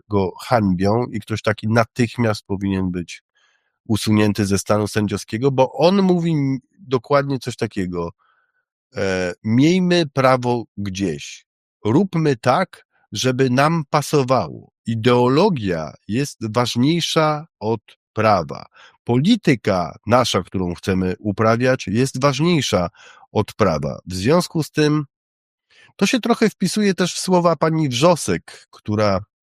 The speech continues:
pani prokurator Wrzosek, która skompromitowała się i została skompromitowana przez jeden z tekstów w Wirtualnej Polsce, kiedy okazywała się, że, okazało się, że część materiałów dotyczących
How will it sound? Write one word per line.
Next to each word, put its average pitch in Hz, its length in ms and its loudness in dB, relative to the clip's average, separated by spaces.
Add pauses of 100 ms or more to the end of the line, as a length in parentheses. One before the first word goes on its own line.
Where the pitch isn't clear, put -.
(180)
pani 101 240 2
prokurator 117 640 2
Wrzosek, 90 420 -4
która 226 260 -6
skompromitowała 123 1000 2
się 101 120 -2
i 98 60 0
została 95 400 -2
skompromitowana 92 800 -2
przez 82 180 -6
jeden 87 260 -2
z - 80 -12
tekstów - 420 -6 (500)
w 92 200 -4
Wirtualnej 92 600 2
Polsce, 117 420 -2
kiedy 80 220 -4
okazywała 82 640 -4
się, 85 160 -4
że, 85 160 -4
okazało 85 500 -2
się, 85 160 -4
że 82 180 -6
część - 500 -6 (440)
materiałów 95 720 2
dotyczących 90 680 -2